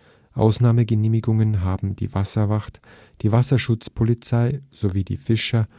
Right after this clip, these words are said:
einige Bootsverleiher und Segelvereine. Jedoch gibt es auch einige private Motorboote am See.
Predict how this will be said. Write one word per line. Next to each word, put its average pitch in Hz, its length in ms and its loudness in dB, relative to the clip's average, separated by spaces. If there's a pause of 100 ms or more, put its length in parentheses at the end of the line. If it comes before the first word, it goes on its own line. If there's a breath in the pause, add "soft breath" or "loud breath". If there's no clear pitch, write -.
(260 soft breath)
einige 104 420 0
Bootsverleiher 107 960 0 (320)
und 98 140 -2
Segelvereine. 92 920 -2 (460 soft breath)
Jedoch 107 280 0
gibt - 240 -2
es 113 140 0
auch 107 180 -4
einige 104 440 0
private 101 680 0
Motorboote 98 840 -6
am 104 120 -2
See. 98 300 -8